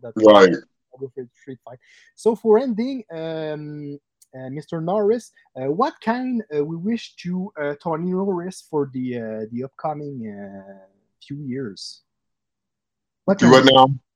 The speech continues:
Speaker 2: now?
Speaker 1: Uh, what can we wish you to the, the, the, the, the, the next year?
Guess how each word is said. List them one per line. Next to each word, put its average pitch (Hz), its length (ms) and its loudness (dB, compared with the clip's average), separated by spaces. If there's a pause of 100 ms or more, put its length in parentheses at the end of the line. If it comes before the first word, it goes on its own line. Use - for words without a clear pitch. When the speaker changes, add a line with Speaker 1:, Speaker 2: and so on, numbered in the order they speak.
(600)
Speaker 2:
now? 131 100 -4
Speaker 1:
Uh, 147 60 0
what 214 220 0
can 202 160 2
we 190 100 0
wish 240 320 -4
you 196 240 -4 (440)
to 160 80 -14
the, 135 520 -6
the, 135 100 -10
the, 127 140 -12
the, 123 140 -12
the, 117 120 -14 (120)
the - 20 -6
next 160 460 -10
year? 180 420 -4